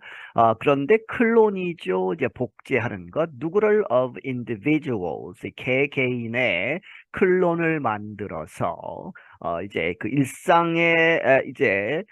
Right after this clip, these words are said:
어, 반복되는 일들을 이제 대신해주게 한다 하는 것입니다. A Japanese company is developing digital clones of individuals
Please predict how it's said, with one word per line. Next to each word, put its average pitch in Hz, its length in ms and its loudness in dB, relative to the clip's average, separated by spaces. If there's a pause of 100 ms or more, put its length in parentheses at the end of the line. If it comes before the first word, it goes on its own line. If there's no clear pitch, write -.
(160)
어, 104 140 0
반복되는 143 760 0
일들을 117 840 0
이제 104 140 -8
대신해주게 147 840 0
한다 120 440 0
하는 98 260 -10 (160)
것입니다. 98 680 -4 (520)
A 123 180 2
Japanese 190 640 4
company 120 680 0
is 113 200 -6
developing 117 800 0
digital 147 500 0
clones 120 720 -6
of 113 340 2
individuals 117 920 -4